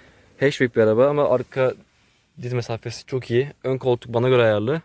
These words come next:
Boyum bir seksen, bir seksen bir civarında. Beş parmak bir diz mesafesi var.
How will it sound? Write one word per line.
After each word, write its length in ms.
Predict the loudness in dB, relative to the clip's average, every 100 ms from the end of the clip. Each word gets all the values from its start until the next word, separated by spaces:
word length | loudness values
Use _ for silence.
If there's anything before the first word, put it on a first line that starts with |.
| _
Boyum 380 | -4 0 2 2
bir 100 | -2
seksen, 420 | -2 -4 -4 -6
bir 40 | -6
seksen 340 | -8 -6 -6
bir 60 | -4
civarında. 540 | 0 0 0 -2 -4 _ _ _ _ _ _ _ _ -8
Beş 280 | 0 2
parmak 360 | 2 0 0 -2
bir 160 | -12 -12 -16 _ _ _ _ -14
diz 80 | -6
mesafesi 500 | -4 -4 -6 -6 0
var. 160 | 0